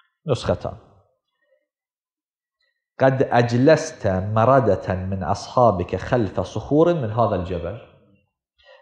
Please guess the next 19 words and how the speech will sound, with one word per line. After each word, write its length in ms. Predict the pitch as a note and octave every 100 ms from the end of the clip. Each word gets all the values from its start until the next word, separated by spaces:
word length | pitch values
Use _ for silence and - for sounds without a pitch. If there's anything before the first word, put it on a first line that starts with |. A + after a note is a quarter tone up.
| _
فهم 320 | A#2+ C3+ C#3
ينطقون 580 | A2+ G2 - - B2+ G2+
بهذا 320 | F#2 G#2+ A#2+
الكلام 520 | C#3 - C3+ D3 F3+ G#3+ - - -
ونحن 520 | G#2 G#2 A2+ A#2+ C#3
لا 300 | D#3 G#3+ G3
ندري 340 | F3 C#3 C#3 - - _ A2+
أنسمع 640 | A2+ E3 - D3+ D3 A#2+
من 180 | B2+ G3
الرجال 600 | F#3+ F#3 F3 F3 E3+ E3
أم 320 | A2 G#2 A2
من 140 | C3+
الجبل." 1160 | E3 F#3+ A3 - - _ - A2 E2+ D#2+ - - - - - _ _ _ _ _ _ _ _ _ _ _ _ -
لا 480 | A#2 D#3+ G#3+ G#3+ F#3+
يغتر، 720 | D#3+ D3 B2 B2 - G2+ -
بس 160 | F2 F#2+
هم 260 | G#2 F#3+
كان 200 | B3+ A#3
اقتراحهم. 720 | A#3 A#3 G#3+ G3 - D3 G2